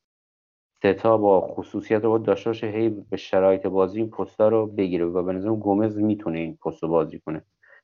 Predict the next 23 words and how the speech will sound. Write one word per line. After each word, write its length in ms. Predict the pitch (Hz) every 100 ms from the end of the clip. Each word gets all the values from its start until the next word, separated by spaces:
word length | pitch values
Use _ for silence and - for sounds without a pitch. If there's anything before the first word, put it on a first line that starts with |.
| _
و 200 | 85 87
با 140 | 80 98
توجه 340 | 107 92 110 113
افت 200 | 110 - - - - -
فاحش 520 | 92 92 113 110 -
و 80 | 87
وحشتناک 640 | 87 87 - 90 95 104 98
پدرو 460 | - 87 85 85
که 80 | -
هر 100 | 95
بازی 280 | 85 87 85
هم 80 | 95
داره 140 | 87
بدتر 460 | 82 85 80 - 85
می‌شه، 520 | 82 82 - 120 127 _ _ _
ما 80 | 107
حتماً 320 | 107 - 113
نیاز 400 | 107 90 87 80
داریم 280 | 82 80 80 -
تا 160 | 85
قبل 260 | 80 90 85
از 180 | 80 -
برگشتن، 800 | 82 78 82 - 95 90 92